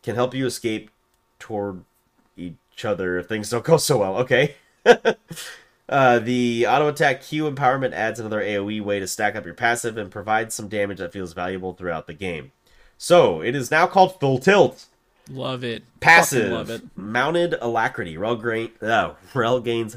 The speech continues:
Speaker 1: fifty movement speed while mounted. Reduced in combat. Active. Full Tilt. Rell and an ally charge,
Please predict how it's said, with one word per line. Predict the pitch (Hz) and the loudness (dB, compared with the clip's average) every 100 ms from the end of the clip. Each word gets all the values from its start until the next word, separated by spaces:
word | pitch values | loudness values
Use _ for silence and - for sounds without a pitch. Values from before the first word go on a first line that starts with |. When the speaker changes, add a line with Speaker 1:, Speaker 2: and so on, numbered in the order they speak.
| - | -8
Speaker 1:
fifty | 165 165 135 | -6 -6 -6
movement | 104 95 95 | -8 -8 -10
speed | - 104 | -10 -8
while | 98 | -6
mounted. | 104 110 98 67 _ _ - | -4 -4 -6 -10 _ _ -12
Reduced | 90 92 - | -8 -8 -8
in | 92 | -10
combat. | 87 113 95 67 - _ _ _ _ - | -6 -6 -4 -8 -10 _ _ _ _ -4
Active. | 139 147 - 73 _ _ _ _ _ _ - | -2 -2 -6 -14 _ _ _ _ _ _ 4
Full | 170 | 4
Tilt. | - 196 175 - _ _ | 6 4 4 0 _ _
Rell | - 113 139 160 | -6 0 4 4
and | 160 139 135 | 4 0 -4
an | 127 120 - | -6 -8 -4
ally | 131 127 95 95 117 - _ _ _ _ | 0 0 0 -2 -6 -12 _ _ _ _
charge, | - 143 110 78 - | -8 -2 -2 -2 -8